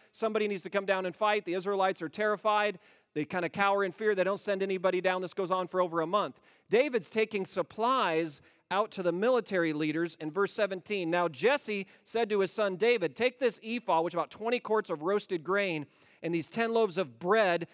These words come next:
for your brothers, and hurry to their camp. Take along these ten cheeses to the commander of their unit.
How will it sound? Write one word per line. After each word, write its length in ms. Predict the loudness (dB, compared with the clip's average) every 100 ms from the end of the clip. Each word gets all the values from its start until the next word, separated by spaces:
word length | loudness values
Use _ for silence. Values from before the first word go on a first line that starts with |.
| _
for 120 | -2
your 140 | 0 0
brothers, 520 | 2 2 2 0 -2
and 140 | -4 -2
hurry 300 | -2 -2 -2
to 120 | -2
their 180 | -2 -2
camp. 500 | -4 -2 -2 -6 -14 _ _ _ _
Take 260 | 0 0 2
along 380 | 2 4 2 0
these 200 | -2 -2
ten 280 | -4 -2 -2
cheeses 560 | -6 -4 -4 -2 -2 -4
to 100 | -4
the 100 | -4
commander 480 | -2 0 0 2 0
of 120 | 0
their 120 | -2
unit. 400 | 0 0 -2 -4